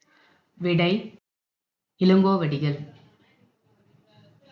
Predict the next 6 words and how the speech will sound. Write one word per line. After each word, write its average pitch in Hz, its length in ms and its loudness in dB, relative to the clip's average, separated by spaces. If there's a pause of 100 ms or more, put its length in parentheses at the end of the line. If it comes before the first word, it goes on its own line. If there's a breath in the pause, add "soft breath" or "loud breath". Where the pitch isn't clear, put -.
(1700)
சிலப்பதிகாரம் 180 920 4 (220)
டேஷ் 175 380 -2 (120)
வகையை 165 440 -2
சேர்ந்தது? 147 640 -2 (3250)
விடை, 170 320 0 (960)
காப்பியம். 151 560 0